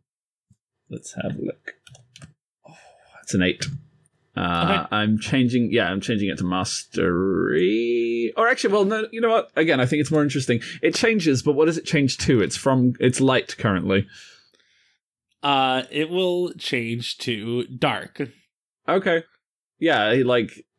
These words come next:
Speaker 1: uh, he actually not
Speaker 2: He's
Speaker 1: only,
Speaker 2: upset.
Speaker 1: yeah, he, he, yeah, he's upset, and I think this shift in attitude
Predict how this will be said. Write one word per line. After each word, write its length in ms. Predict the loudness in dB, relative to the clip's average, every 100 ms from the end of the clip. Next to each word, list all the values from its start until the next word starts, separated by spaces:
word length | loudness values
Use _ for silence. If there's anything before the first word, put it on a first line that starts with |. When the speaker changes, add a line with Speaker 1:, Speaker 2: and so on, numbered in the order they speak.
| _ -2
Speaker 1:
uh, 380 | 2 2 2
he 200 | 2 2
actually 960 | 2 0 -2 2 2 4 2 0 -2 -6 _ _ _ _
not 200 | -2 2
Speaker 2:
He's 160 | 2 2
Speaker 1:
only, 140 | 2 2
Speaker 2:
upset. 300 | 0 -4 -8 -14 -18 -6
Speaker 1:
yeah, 240 | 0 2 2
he, 60 | 2
he, 300 | -2 -2 0
yeah, 160 | 2 2
he's 220 | 2 0
upset, 380 | 0 0 0 2
and 220 | 0 2
I 100 | 2 2
think 340 | 0 -2 -4 -12 -2
this 280 | 2 2 0
shift 340 | 0 0 2
in 120 | 0 0
attitude 720 | -2 -2 -4 0 2 2